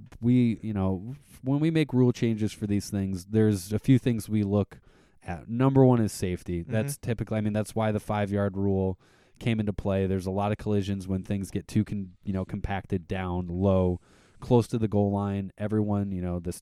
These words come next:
Speaker 1: the easy strategy is, is everyone bunches and spreads, but when you're that close to the line and everyone bunches and spreads, then you end up with, um,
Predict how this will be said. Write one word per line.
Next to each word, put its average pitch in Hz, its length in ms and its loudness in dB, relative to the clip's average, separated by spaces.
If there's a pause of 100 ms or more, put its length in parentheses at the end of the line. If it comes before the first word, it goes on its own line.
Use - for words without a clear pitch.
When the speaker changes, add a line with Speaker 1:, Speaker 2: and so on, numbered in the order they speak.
Speaker 1:
the 85 160 -16
easy 98 240 -2
strategy 92 540 -4
is, 90 160 -2
is 85 160 -6
everyone 90 380 -4
bunches 101 440 -2
and 95 140 -8
spreads, 95 480 -4
but 95 240 -6 (640)
when 95 240 -6
you're 104 120 2
that 107 200 0
close 117 280 0
to 120 120 -2
the 113 80 -4
line 123 240 0
and 98 100 -4
everyone 101 360 -2
bunches 101 380 -2
and 95 120 -8
spreads, 95 500 -4
then 90 220 -8
you 90 120 -4
end 92 240 -6
up 90 220 -6
with, 90 400 -4 (600)
um, 80 460 -10